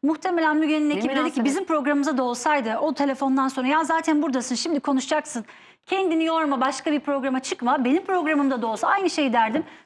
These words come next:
Speaker 1: Televizyonculuk gereği bu. Dolayısıyla ekibe bir kırgınlığımız yok. Dilek Hanım'a da bir yapımcımız sormuş sabah, "Ya böyle bir şey oldu." Ee, o da demiş ki, "İnanın hatırlamıyorum. O kadar başım fena ki."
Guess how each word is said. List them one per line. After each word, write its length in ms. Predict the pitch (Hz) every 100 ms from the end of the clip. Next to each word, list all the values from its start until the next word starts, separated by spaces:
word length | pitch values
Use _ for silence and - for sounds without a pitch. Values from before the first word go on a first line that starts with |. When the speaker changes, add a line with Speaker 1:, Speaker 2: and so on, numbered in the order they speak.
| -
Speaker 1:
Televizyonculuk 800 | 294 349 339 339 370 349 381 381
gereği 300 | 320 277 240
bu. 260 | 277 330 262
Dolayısıyla 400 | 302 311 311 269
ekibe 280 | 254 302 277
bir 60 |
kırgınlığımız 680 | - 285 254 254 254 254 226
yok. 160 | 285 339 - - - 247
Dilek 240 | 320 381
Hanım'a 300 | 359 359 370
da 120 | 330
bir 60 | 254
yapımcımız 480 | 269 311 311 311 294
sormuş 320 | 311 294 311 320
sabah, 300 | 269 240 247
"Ya 220 | 294 240
böyle 220 | 302 302
bir 60 | 240
şey 180 | - 320
oldu." 360 | 285 233 208 - - _ -
Ee, 180 | 247 254
o 120 | 277
da 80 | 302
demiş 220 | 302 -
ki, 60 |
"İnanın 300 | 262 277 277 247
hatırlamıyorum. 640 | 240 240 233 226 208 208
O 60 |
kadar 380 | 208 254 269 240
başım 280 | 220 - 240
fena 340 | 233 226 269
ki." 220 | - 220